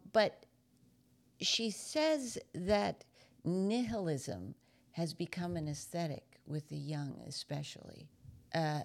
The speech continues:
that, um, well, look, it started way before these last six years. It started with the crash of two thousand eight, and, uh, young people started to feel like, "Well,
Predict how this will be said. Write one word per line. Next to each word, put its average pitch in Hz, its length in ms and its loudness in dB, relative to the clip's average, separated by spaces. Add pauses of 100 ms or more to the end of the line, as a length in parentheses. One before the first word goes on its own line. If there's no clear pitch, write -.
that, 151 580 0 (400)
um, 151 520 4 (1040)
well, 190 360 6 (180)
look, 143 400 0 (1300)
it 165 180 6
started 175 520 2
way 160 520 4
before 151 380 -2
these 139 280 -2
last 135 300 -4
six - 300 -8
years. 139 400 -4
It 139 100 -6
started 175 460 -4
with 143 240 -4 (420)
the 139 480 0
crash 143 500 -2
of 135 120 -8
two 131 160 -6
thousand 127 440 -8
eight, 147 420 -6 (120)
and, 139 400 -2 (300)
uh, 98 100 -10 (100)
young 156 400 -2
people 147 340 -6
started 139 440 -6
to 139 80 -10
feel 143 400 -2
like, 131 280 -6
"Well, - 380 -2